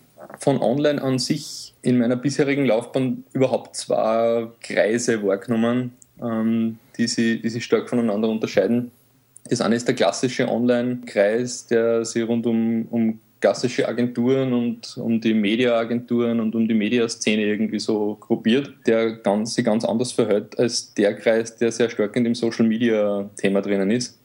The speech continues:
Der eine ist steifer, der andere ist entsprechend Social Media, ähm, sehr offen. Und der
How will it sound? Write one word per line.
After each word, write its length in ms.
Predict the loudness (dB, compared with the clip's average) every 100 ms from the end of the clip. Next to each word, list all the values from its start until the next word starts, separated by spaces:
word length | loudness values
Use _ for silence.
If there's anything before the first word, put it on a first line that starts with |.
| _
Der 320 | -2 2 2 2
eine 140 | 0
ist 100 | 0
steifer, 400 | 0 0 0 0
der 160 | 0 0
andere 280 | -2 0 0
ist 340 | -2 -6 -10 -6
entsprechend 580 | -6 -2 -4 -2 -2 0
Social 320 | -2 -2 0
Media, 640 | 0 2 2 2 0 -2 -6 _ -4
ähm, 180 | -2 0
sehr 220 | 0 0
offen. 360 | -4 -4 -4 -4
Und 560 | -6 -4 -2 -2 -4 -8 -16 -14 -14 -4 0
der 340 | 2 2 0